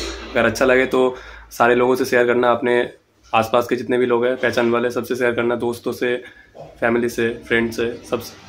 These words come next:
तो एक country था, foreign country था,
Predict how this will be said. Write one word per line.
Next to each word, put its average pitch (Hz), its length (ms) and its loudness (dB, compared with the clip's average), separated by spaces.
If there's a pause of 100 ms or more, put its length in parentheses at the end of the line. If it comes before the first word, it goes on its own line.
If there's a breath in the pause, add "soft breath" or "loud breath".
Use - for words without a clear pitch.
(920)
तो 117 360 2 (680)
एक 127 160 -2 (120)
country 120 380 2
था, 127 220 4 (460)
foreign 127 260 4
country 120 260 0
था, 131 220 -4